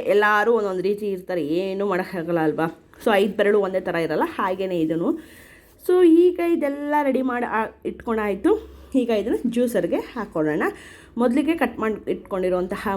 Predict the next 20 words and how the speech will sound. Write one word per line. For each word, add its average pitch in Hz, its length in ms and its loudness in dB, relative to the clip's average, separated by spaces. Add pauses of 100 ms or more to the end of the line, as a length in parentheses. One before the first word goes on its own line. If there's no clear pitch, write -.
ಮೂರು 190 240 -4
ಸಪೋಟನ 180 480 -2 (320)
ಮಿಕ್ಸ್ - 260 -8
ಮಾಡ್ಕೋತಾ 160 380 -4 (140)
ಇದ್ದೀನಿ, 156 260 0 (140)
ಜ್ಯೂಸರ್ಗೆ 185 460 -2 (140)
ಹಾಕೋತಾ 160 440 -6
ಇದ್ದೀನಿ. 202 260 -2 (3000)
So 180 140 -10
ನೋಡಿ 175 220 2 (880)
ಕಟ್ 196 120 -12 (100)
ಮಾಡಿಕೊಂಡು 170 380 -4 (140)
ಚಿಪ್ಪೆ 311 240 2 (100)
ಸೆಗ್-, 233 300 0 (220)
ತೆಗ್ದು 226 340 2 (100)
ನೀವೇನಾದರೂ 254 540 0 (260)
ಜ್ಯೂಸು 240 440 0
ಅಥವಾ 233 240 -2
ಮಿಲ್ಕ್ 196 240 -6
ಶೇಕ್ 180 140 -8